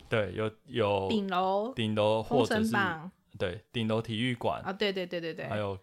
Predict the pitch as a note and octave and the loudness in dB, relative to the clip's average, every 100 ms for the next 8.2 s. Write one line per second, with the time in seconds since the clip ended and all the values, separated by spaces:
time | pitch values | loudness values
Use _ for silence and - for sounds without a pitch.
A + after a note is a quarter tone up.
0 | - A2+ A#2 G#2 F#2+ G#2 G#2 G#2 D#2 - | -2 -2 0 -4 -6 -4 -2 -2 -2 -6
1 | _ _ _ _ - G#3+ B3 B3+ B3 G#3+ | _ _ _ _ -6 -2 0 2 2 2
2 | F3 A2+ A2+ G2 G2 - - - - _ | 2 0 -2 -6 -12 -20 -20 -20 -20 _
3 | G2+ G2 G2+ F#2 F2+ A#2 A#2 A#2 G#2+ F#2 | -8 -4 -2 -2 0 0 -2 -4 -4 -4
4 | F#2 G2+ G#2+ F3 - A2+ - _ _ G3+ | -6 -8 -6 -6 -6 -18 -20 _ _ -10
5 | F#3+ - - - _ _ - C3 - G2 | -8 -8 -10 -14 _ _ -6 -6 -4 -6
6 | G2+ F#2+ G2 - - G#2+ G#2 G#2 G2+ G2 | -4 -6 -8 -14 -8 -6 -4 -6 -6 -10
7 | - G#2+ G2+ G2+ G2+ G#2 A2 - F2+ F#2 | -10 -8 -6 -6 -6 -6 -8 -10 -8 -8
8 | G#2+ | -8